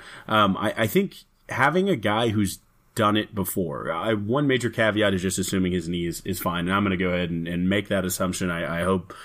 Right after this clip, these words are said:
you know, n-, there's no issues there, but assuming that's fine, a guy who, who, um, has, has a lot of natural talent, athleticism, but also just has some experience doing there. A guy who was on a Doak Walker,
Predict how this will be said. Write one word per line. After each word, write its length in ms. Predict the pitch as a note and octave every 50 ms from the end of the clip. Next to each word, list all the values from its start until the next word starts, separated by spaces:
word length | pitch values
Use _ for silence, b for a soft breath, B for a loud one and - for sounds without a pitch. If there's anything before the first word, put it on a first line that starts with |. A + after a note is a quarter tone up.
| B B B B
you 120 | A#2 F2+
know, 100 | D#2+ D2 - -
n-, 380 | G#2+ G#2+ E2 D2+ E2 D2+ E2+ - -
there's 300 | - G2 F#2+ G2 F#2 F#2
no 180 | G2+ G2 F#2 F2+
issues 300 | F2+ - - F2 D#2+ F2
there, 180 | F#2+ F2+ F2
but 140 | E2 F2 E2+
assuming 340 | E2+ - - C#3 C3+ G#2+ G2
that's 220 | F#2 F2+ E2+ -
fine, 300 | - A2+ A2 G2+ F#2 F2 -
a 80 | G2+
guy 300 | G#2 G2 A#2+ D3 F3 F3+
who, 300 | D3+ D3+ C3+ A2+ G2 G2 B B B B B B
who, 360 | B A#2 A2+ G#2+ G2+ G2 G2 F#2+
um, 440 | F#2 F#2 F2+ F2 F2 E2+ F2 E2 - -
has, 420 | - A2+ B2 C3+ C3 A#2 - - - -
has 320 | G#2 A#2+ B2+ B2+ A2+ G2+
a 100 | D2+ F#2+
lot 320 | G2+ G2+ G2 G2 G#2 A#2
of 200 | A2+ G#2+ G2 F#2+
natural 760 | G2 F#2+ G2+ G2+ G#2 G2+ - - A2 G#2 G2+ G2 G2 F#2+ G#2
talent, 420 | - - - A2 G#2+ G2+ G2+ G2+ G2
athleticism, 680 | F#2 - - G#2 G2 F#2 F#2 - G2 F2+ F#2 F#2 F#2 F2+ F#2 B B B B -
but 80 | G#2+
also 240 | A2 C#3+ D3 - D3
just 320 | A2 E2+ F#2+ G2+ G#2+ -
has 200 | - G2 G2 F#2+
some 120 | - G#2 G2+
experience 480 | F2 - - - G2 F#2 F2 E2 -
doing 240 | - A2+ B2 G2+ E2+
there. 120 | E2+ E2+ F2
A 60 | F2
guy 160 | G#2 A2 B2
who 80 | B2 B2+
was 120 | B2 G#2+
on 120 | - A#2+
a 40 | G#2+
Doak 280 | F2+ E2+ F#2+ G2+ G2 -
Walker, 480 | G2 G2 G2 F#2+ - G2+ F#2+ F#2 F2+